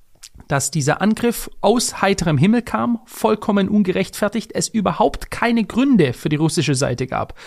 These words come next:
So wird es immer gesagt. Es gab überhaupt keine Gründe für die russische Seite, so einen Angriff zu starten.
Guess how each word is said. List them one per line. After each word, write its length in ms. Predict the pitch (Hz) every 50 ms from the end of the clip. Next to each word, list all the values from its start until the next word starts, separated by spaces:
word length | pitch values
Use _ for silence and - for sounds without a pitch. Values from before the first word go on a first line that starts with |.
| - - - -
So 220 | - - 165 180
wird 140 | 175 175 175
es 120 | 165 - -
immer 160 | 160 151 143
gesagt. 280 | 135 127 131 123 -
Es 160 | - - - -
gab 240 | 196 175 190 -
überhaupt 560 | - 208 208 190 - - 262 330 - - - -
keine 240 | - - 233 240
Gründe 340 | 196 - 233 233 214 185 151
für 120 | - - 147
die 60 | 147
russische 380 | 139 160 151 - 147 127 147
Seite, 380 | 139 147 143 147 151 185 196 185 - - - - - - - - - - - -
so 140 | - 170
einen 180 | 175 170 170 -
Angriff 320 | - 180 180 - 170 -
zu 140 | - - 151
starten. 460 | - - 190 190 247 - - 233 226